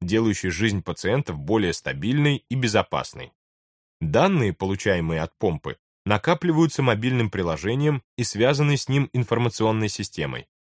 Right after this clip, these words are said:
Обычно это система для телемониторинга при какой-нибудь больнице. Соответственно, лечащий врач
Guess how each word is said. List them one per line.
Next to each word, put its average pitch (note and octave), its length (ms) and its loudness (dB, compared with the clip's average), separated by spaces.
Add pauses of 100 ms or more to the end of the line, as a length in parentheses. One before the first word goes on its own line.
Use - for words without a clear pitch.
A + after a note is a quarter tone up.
Обычно B2 460 0
это C3+ 180 -2
система A2 480 0
для F#2 160 0
телемониторинга G2 1000 0 (140)
при A#2+ 140 -2
какой-нибудь G2 560 -2
больнице. D#2+ 540 -4 (540)
Соответственно, D3 920 2
лечащий A#2+ 520 -2
врач C3 400 0